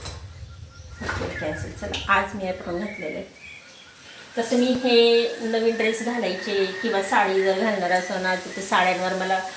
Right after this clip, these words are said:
साड्या का घालत नाही? साड्या तर भरपूर आहे माझ्याकडं. पण काय, मला त्या काळातले ब्लाऊज आहे ते आता येत नाही आहे आणि त्याच्यासाठी मग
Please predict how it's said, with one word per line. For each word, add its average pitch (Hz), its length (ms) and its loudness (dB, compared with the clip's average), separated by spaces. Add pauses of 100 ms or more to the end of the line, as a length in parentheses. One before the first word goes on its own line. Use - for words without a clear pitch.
(420)
साड्या 208 220 4
का 247 180 0
घालत 190 320 -2
नाही? 180 180 -4
साड्या 185 280 -4
तर 202 100 -4
भरपूर 214 280 2
आहे 185 80 -2
माझ्याकडं. 170 400 -4
पण 196 260 -2
काय, 190 420 0 (1160)
मला 226 520 6 (600)
त्या 269 120 6
काळातले 226 800 2 (160)
ब्लाऊज 220 380 2
आहे 202 160 -4
ते 220 60 0
आता 196 240 0
येत 226 360 2
नाही 208 140 0
आहे - 220 -4 (440)
आणि 190 260 -4
त्याच्यासाठी 208 460 -4
मग 196 360 -2